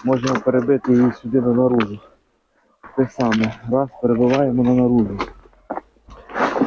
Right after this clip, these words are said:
Стараюсь де-не-де плодові гіл-, бруньки і забрати, для того, щоб трішки розвантажити дерево. Було більш якісніше яблуко. Так, дивимося, що ми маємо тут.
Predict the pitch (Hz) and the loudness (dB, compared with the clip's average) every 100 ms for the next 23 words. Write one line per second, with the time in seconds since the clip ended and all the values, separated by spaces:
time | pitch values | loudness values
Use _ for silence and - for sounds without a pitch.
0 | - 139 139 160 170 147 131 151 151 143 | -4 0 2 4 2 2 0 0 0 2
1 | 170 165 - - 139 143 156 139 139 127 | 0 0 -6 0 2 4 4 4 4 2
2 | 120 123 139 135 170 165 139 143 135 135 | 0 0 2 2 2 4 4 4 4 0
3 | 135 120 - 101 113 123 147 131 139 127 | 0 0 -4 -4 -4 2 2 2 0 0
4 | 127 - - - - - - 135 135 - | -4 -6 -20 -18 -18 -18 -6 -2 -2 -2
5 | 131 151 156 139 147 131 147 139 - 139 | 0 2 2 2 0 0 0 0 0 0
6 | 135 120 123 120 - - - _ - _ | 2 2 0 -4 -10 -14 -20 _ -20 _
7 | _ 113 127 269 - - 269 147 - 143 | _ -2 2 2 -2 -8 2 2 2 0
8 | 135 - 123 139 - 139 135 117 117 - | 0 -2 -4 -6 0 2 4 2 -4 -8
9 | - - _ _ _ _ - 147 123 123 | -12 -14 _ _ _ _ -4 -2 0 4
10 | 165 147 131 143 - 170 165 156 156 151 | 4 4 2 -2 0 2 2 2 2 2
11 | 147 - 220 | 0 2 0